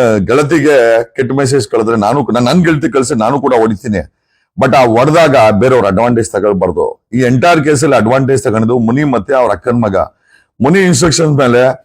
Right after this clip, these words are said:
ಆ, ಈ ಒಂದು ಹೊಡೆತಗಳನ್ನ ವಿಡಿಯೋ ಮಾಡ್ದಂತ, ಆಮೇಲೆ ವಿಡಿಯೋನೂ ಮಾಡಿದಾನೆ, ದರ್ಶನ್ನೇ ಕೊಲೆ ಮಾಡಿದಾನೆ ಅಂತ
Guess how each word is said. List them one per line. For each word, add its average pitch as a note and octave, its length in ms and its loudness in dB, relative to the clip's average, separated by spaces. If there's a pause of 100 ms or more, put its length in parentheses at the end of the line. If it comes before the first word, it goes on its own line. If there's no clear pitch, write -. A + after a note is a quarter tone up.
(420)
ಆ, A#2 260 2
ಈ B2 120 0
ಒಂದು C#3 340 2
ಹೊಡೆತಗಳನ್ನ C#3 540 2
ವಿಡಿಯೋ B2+ 300 2
ಮಾಡ್ದಂತ, B2 460 0 (260)
ಆಮೇಲೆ C#3+ 420 -4
ವಿಡಿಯೋನೂ C#3 340 0
ಮಾಡಿದಾನೆ, B2 640 -2 (420)
ದರ್ಶನ್ನೇ D#3 560 0
ಕೊಲೆ C#3+ 280 2
ಮಾಡಿದಾನೆ D3 420 2
ಅಂತ C#3+ 180 0